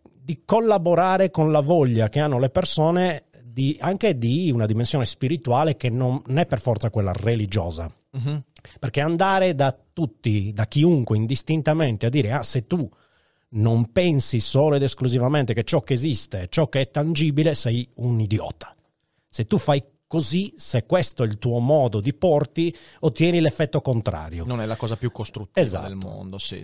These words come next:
Speaker 2: sì.
Speaker 1: Quindi io ho cominciato a capire che forse era il caso di iniziare a impostarla diversamente.
Speaker 2: Mhm.
Speaker 1: Cioè, tu pensi questa cosa qua,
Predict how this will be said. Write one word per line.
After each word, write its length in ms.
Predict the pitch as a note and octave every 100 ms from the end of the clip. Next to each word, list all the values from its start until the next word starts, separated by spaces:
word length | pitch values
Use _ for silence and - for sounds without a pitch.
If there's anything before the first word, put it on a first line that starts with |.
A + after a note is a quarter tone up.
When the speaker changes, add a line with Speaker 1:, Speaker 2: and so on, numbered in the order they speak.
| -
Speaker 2:
sì. 40 | -
Speaker 1:
Quindi 320 | A#2+ A#2+ B2+
io 120 | C#3
ho 360 | C3 - C#3 B2
cominciato 580 | D3+ D#3 D#3+ - F#3+ F3
a 20 |
capire 440 | E3 D3+ F3 F3+
che 100 | D3
forse 480 | C3+ - F3 F3 -
era 120 | C#3+
il 100 | C3+
caso 340 | - E3 D#3+ D3+
di 340 | B2 B2 C3
iniziare 640 | C3+ D#3 - D#3+ D3+ D#3 E3
a 20 |
impostarla 720 | D3 - - - A#2+ A#2+ B2
diversamente. 880 | A2 G#2 G2+ G2+ G2 E2+ D2+ F2 F#2+
Speaker 2:
Mhm. 240 | G#2+ D3+ E3+
Speaker 1:
Cioè, 120 | G#2 -
tu 300 | A3+ G#3 -
pensi 360 | D#3+ F3+ F3 D#3+
questa 240 | D3+ D3+
cosa 200 | D3 D#3
qua, 400 | - G#2 F#2 B2+